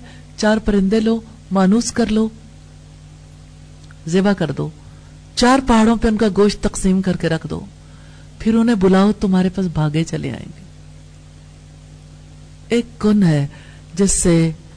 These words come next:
آدم علیہ السلام اور ساری کائنات کو اللہ تعالیٰ نے تخلیق کیا، اور دوبارہ زندگی تو پہلی زندگی سے آسان ہوتی ہے۔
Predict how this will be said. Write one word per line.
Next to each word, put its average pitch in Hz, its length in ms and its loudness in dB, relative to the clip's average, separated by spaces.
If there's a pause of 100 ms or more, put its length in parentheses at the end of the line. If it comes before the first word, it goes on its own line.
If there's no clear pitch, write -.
(1040)
آدم 185 300 2
علیہ 175 160 4
السلام 160 680 2 (960)
اور 160 160 -4
ساری 208 380 0
کائنات 160 500 2
کو - 120 -4
اللہ 147 200 0
تعالیٰ 151 260 0
نے 156 100 0
تخلیق - 540 -8
کیا، - 200 -10 (3000)
اور 185 160 2
دوبارہ 180 420 2
زندگی 180 560 2 (100)
تو 151 240 0 (120)
پہلی 160 320 0
زندگی 165 400 -2
سے 190 140 -2
آسان 196 320 -2
ہوتی 190 300 -4
ہے۔ 180 180 -14